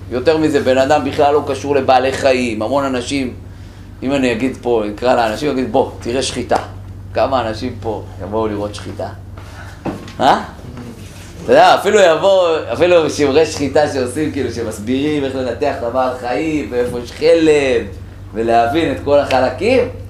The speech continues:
מה כשר, מה לא כשר, צריך לנקר וזה. הרבה אנשים, אבל בהתחלת הרגע ששוחטים, זה עוצמים עיניים, לא מסתכלים. כאילו,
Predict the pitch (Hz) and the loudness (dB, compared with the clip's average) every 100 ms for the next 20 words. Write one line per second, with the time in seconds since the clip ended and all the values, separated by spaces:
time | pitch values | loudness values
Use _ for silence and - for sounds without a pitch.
0 | - - - 131 127 123 - 175 139 123 | -12 -12 -4 -2 -2 -2 0 2 2 0
1 | 117 156 160 147 - 120 123 123 165 185 | -2 -2 -2 -2 -6 -8 -6 -6 -2 0
2 | 143 120 170 226 - - - - - - | 0 -2 -2 -4 -6 -18 -18 -18 -14 -4
3 | 131 151 190 170 156 214 190 139 139 - | 0 4 4 4 2 2 4 2 0 -2
4 | 123 151 - 196 196 156 165 202 165 143 | 0 0 4 6 6 4 2 2 0 0
5 | 160 151 147 226 226 170 143 135 143 139 | 0 2 4 4 6 2 0 -4 -2 0
6 | 135 120 - - - 143 135 - 120 - | 0 -2 -4 -12 -4 -4 -4 -6 -10 -10
7 | - - - 202 311 | -16 -18 -4 0 0